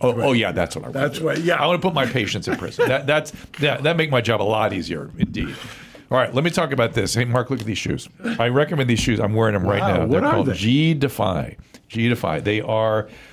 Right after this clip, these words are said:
Speaker 1: it's G dash D E F Y. They are, they're in-, incredible. <laughs> I wear them
Speaker 2: Okay,
Speaker 1: all the
Speaker 2: you
Speaker 1: time
Speaker 2: like
Speaker 1: now.
Speaker 2: them better than New Balance?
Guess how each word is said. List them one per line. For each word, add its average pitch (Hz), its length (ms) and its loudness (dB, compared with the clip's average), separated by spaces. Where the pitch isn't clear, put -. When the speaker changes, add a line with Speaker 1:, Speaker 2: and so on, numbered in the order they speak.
Speaker 1:
it's 104 200 -2
G 131 300 4
dash 113 360 0
D 123 120 0
E 127 60 -2
F 107 180 -2
Y. 90 340 0
They 104 200 0
are, 101 500 2
they're 156 260 0
in-, 147 200 -2
incredible. 165 580 0
<laughs> - 80 -10
I 131 80 4
wear 170 200 2
them 190 80 2
Speaker 2:
Okay, 226 80 6
Speaker 1:
all 185 60 2
the 156 60 2
Speaker 2:
you 147 60 6
Speaker 1:
time 147 80 6
Speaker 2:
like 175 180 6
Speaker 1:
now. - 60 0
Speaker 2:
them 170 180 2
better 175 280 4
than 151 260 0
New 156 140 6
Balance? 92 340 -4